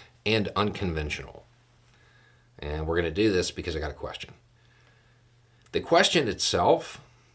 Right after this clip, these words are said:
is self-explanatory. Um, the way it was phrased, the, the answer's already there. But I think I know what the person was actually trying to ask. So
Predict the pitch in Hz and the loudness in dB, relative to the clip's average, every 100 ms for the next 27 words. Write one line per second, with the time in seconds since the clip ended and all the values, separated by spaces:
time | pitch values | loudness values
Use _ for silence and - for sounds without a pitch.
0 | _ - 113 107 - - - 123 120 - | _ 0 0 2 -2 0 2 2 0 -6
1 | - 107 95 82 - 73 - - _ _ | -4 -4 -4 -6 -10 -12 -16 -20 _ _
2 | _ _ _ _ _ _ - - - - | _ _ _ _ _ _ -20 -14 -12 -12
3 | - 90 87 87 107 101 85 - - 113 | -16 -8 -2 2 4 2 0 -2 2 2
4 | 85 80 80 - - _ _ _ _ _ | 2 -2 -6 -8 -12 _ _ _ _ _
5 | _ _ _ 90 82 65 80 90 104 - | _ _ _ -6 -6 -6 -6 -2 -2 -4
6 | 85 - 90 87 78 71 73 69 - - | -6 -6 -2 -2 -2 -4 -6 -6 -10 -16
7 | - - - 82 82 - 127 110 87 101 | -20 -20 -6 -2 -2 -2 -2 -2 -2 0
8 | 98 90 - 95 - 85 78 76 85 87 | 0 -2 -4 -4 -2 -4 -6 -8 -4 -2
9 | - - 82 76 87 78 71 71 - 90 | -2 -4 -6 -6 -4 -4 -6 -10 -4 -4
10 | 82 69 - - - - - - - - | -4 -6 -8 -8 -14 -20 -20 -20 -16 -2
11 | - 87 85 80 78 | 2 4 2 -2 -4